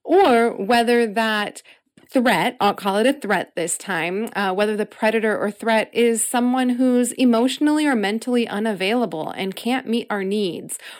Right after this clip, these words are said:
or if that person is unstable and can't meet our needs. Those are actual threats to us,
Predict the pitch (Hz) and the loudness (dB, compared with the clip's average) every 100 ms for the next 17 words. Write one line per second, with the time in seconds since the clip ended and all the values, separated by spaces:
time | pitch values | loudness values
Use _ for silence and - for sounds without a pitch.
0 | - 226 240 240 226 - 226 - 233 247 | -8 0 2 4 0 -2 -6 -4 -8 -2
1 | 262 254 254 247 220 214 - - - - | 0 0 0 0 0 -2 -6 -16 -18 -4
2 | 247 254 269 - - 196 233 349 156 - | 2 4 4 2 2 4 4 4 0 -4
3 | 190 - _ - 220 226 214 214 202 196 | -12 -18 _ -2 0 2 0 0 0 -2
4 | - _ - - 233 196 - 208 185 190 | -6 _ -8 0 0 0 -2 -2 -2 -4
5 | 185 165 151 104 185 - - _ - 180 | -4 -6 -6 -8 -12 -16 -20 _ -10 0
6 | 202 254 330 440 277 262 - 247 208 - | 4 4 4 4 2 0 0 -2 -2 -4
7 | 196 233 349 - - - - - - | -2 0 0 -4 -6 -8 -8 -6 -6